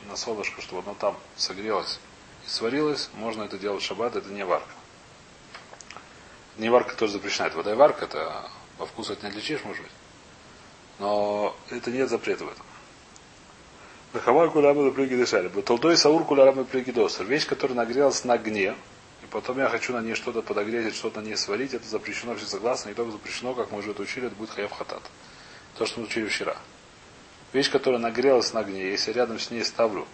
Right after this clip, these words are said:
какую-то вещь, чтобы она сварилась, от неё, от её тепла, эта вещь не только запрещена, это вещь, которая хаяв хатат. Это называется толду саур. Что такое толду саур? То, что она нагрелась от огня.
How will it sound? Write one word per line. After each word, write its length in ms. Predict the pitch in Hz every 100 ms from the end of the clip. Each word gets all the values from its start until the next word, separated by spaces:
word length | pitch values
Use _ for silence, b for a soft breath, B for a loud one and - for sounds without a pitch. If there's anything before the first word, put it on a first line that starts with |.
| -
какую-то 300 | - 110 110
вещь, 140 | 113
чтобы 200 | - 98
она 100 | 104
сварилась, 440 | 92 95 82 87 -
от 120 | 90
неё, 180 | 101 98
от 100 | 95
её 160 | 101
тепла, 400 | 98 - 80 - - - B B B B B -
эта 160 | 98 117
вещь 240 | 151 123
не 80 | 113
только 340 | 135 131 117
запрещена, 420 | 104 110 104 139
это 140 | 139 117
вещь, 160 | 120
которая 260 | - 113 110
хаяв 240 | - 101
хатат. 280 | - 90 - - - - - - - - - - - - -
Это 120 | 123
называется 340 | 131 143 -
толду 220 | 139 127
саур. 280 | 113 120 87
Что 160 | - 110
такое 160 | 123
толду 260 | 113 117 110
саур? 260 | - 117 120
То, 120 | 143
что 220 | 123 -
она 140 | 113
нагрелась 400 | 110 120 139 117 110
от 60 |
огня. 240 | 107 98